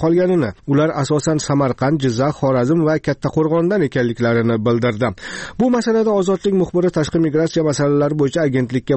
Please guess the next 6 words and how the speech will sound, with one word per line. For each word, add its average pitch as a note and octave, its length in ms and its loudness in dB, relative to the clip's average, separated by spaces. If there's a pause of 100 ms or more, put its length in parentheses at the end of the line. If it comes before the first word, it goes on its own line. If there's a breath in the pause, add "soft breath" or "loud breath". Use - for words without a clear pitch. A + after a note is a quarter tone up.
bog'landi. C3 400 0 (100)
Agentlikning B2+ 600 -2
xususiy D#3 420 0
bandlik E3 400 -2 (420 loud breath)
agentliklari E3 640 0 (100)
faoliyatini D3 560 2